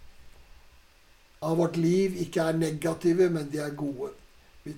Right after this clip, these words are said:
takker deg for at du lar det være gode frukter av våre liv. Kjærlighet, glede og fred, for det skaper du ved din hellige ånd gjennom våre liv,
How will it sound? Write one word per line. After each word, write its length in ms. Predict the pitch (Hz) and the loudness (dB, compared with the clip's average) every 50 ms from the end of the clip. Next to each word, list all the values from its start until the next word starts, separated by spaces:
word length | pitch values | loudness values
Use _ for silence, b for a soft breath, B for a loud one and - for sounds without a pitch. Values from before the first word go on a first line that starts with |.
| - - | -10 -8
takker 400 | - 180 170 - - - 160 147 | -8 -8 -8 -8 -8 -8 -6 -4
deg 140 | 151 156 151 | -4 -6 -6
for 160 | - 165 165 151 | -6 -6 -6 -6
at 160 | 147 - 165 | -6 -8 -6
du 160 | 156 151 160 156 156 | -2 0 0 0 0
lar 160 | 147 147 147 | -2 -2 -4
det 120 | 147 147 156 | -6 -6 -6
være 240 | 151 147 156 147 143 - | -6 -4 -4 -6 -4 -2
gode 340 | - 180 170 139 135 151 151 - | 0 0 0 0 0 -2 -2 -2
frukter 420 | - 160 - - - - 156 147 | -6 -8 -8 -8 -10 -10 -8 -8
av 80 | 143 147 | -6 -8
våre 160 | 147 143 143 139 | -8 -8 -8 -10
liv. 280 | 135 131 143 139 123 - - B B B B B B B | -10 -12 -12 -14 -16 -18 -20 B B B B B B B
Kjærlighet, 880 | - - 165 170 165 151 139 131 127 131 131 139 151 160 165 160 - - 160 147 | -8 -4 0 0 0 0 -2 -4 -4 -4 -4 -2 -2 -2 -4 -6 -8 -12 -8 -4
glede 500 | 151 160 165 165 156 135 123 123 143 156 | -2 -2 0 0 -2 -4 -6 -6 -6 -6
og 80 | 156 - | -6 -6
fred, 400 | - - 147 147 160 185 185 170 - B B B B B B B | -6 -6 -2 -2 0 0 -2 -4 -8 B B B B B B B
for 160 | - 143 131 127 | -14 -12 -8 -6
det 200 | 147 151 160 165 165 | -4 -2 -2 -2 -4
skaper 640 | - - - 170 160 151 - 101 - - - 156 143 139 | -6 -6 -6 -8 -6 -6 -6 -8 -10 -10 -8 -8 -6 -4
du 220 | 139 139 147 156 147 | -2 0 0 0 -2
ved 200 | 151 147 143 127 | -4 -6 -8 -8
din 280 | 127 143 143 151 151 - | -8 -8 -8 -8 -8 -8
hellige 480 | 101 151 151 123 117 123 135 143 139 - - | -8 -8 -8 -8 -8 -8 -8 -8 -8 -8 -8
ånd 320 | - - 135 139 143 135 107 - - - - | -10 -10 -10 -12 -12 -14 -14 -16 -18 -16 -14
gjennom 520 | 143 135 131 123 127 135 139 143 151 151 147 151 | -10 -8 -8 -8 -8 -8 -10 -8 -8 -6 -4 -2
våre 300 | 147 143 139 139 143 143 | -4 -4 -4 -6 -8 -8
liv, 380 | 135 135 139 151 170 170 170 | -8 -6 -2 -2 -2 -2 -2